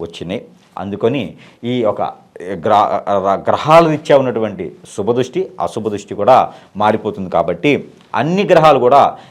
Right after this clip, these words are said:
ఈ యొక్క ధనుసు రాశికి అనుకూలంగా ఉన్నాయి. లవ్ మ్యారేజెస్ కూడా సక్సెస్ అయ్యేలా ఉన్నాయి. నేను అసలు లవ్ మ్యారేజ్ గురించి మాట్లాడను వాస్తవంగా. లవ్ మ్యారేజ్ ఎవరైనా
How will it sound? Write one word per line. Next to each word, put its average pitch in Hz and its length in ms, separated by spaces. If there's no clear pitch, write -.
ఈ - 20
యొక్క 110 180
ధనుసు 143 340
రాశికి 120 420
అనుకూలంగా 127 640
ఉన్నాయి. 82 300
లవ్ 135 240
మ్యారేజెస్ 131 400
కూడా 120 160
సక్సెస్ 98 360
అయ్యేలా 98 220
ఉన్నాయి. 85 240
నేను 110 160
అసలు 101 180
లవ్ 113 180
మ్యారేజ్ 131 280
గురించి 120 240
మాట్లాడను 95 400
వాస్తవంగా. 80 560
లవ్ 131 220
మ్యారేజ్ 151 300
ఎవరైనా 120 220